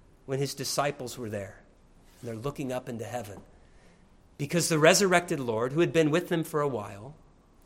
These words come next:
is caught up into heaven. And then there's two angels there that speak to them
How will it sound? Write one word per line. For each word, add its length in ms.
is 320
caught 320
up 160
into 180
heaven. 300
And 100
then 100
there's 160
two 200
angels 380
there 160
that 120
speak 320
to 80
them 180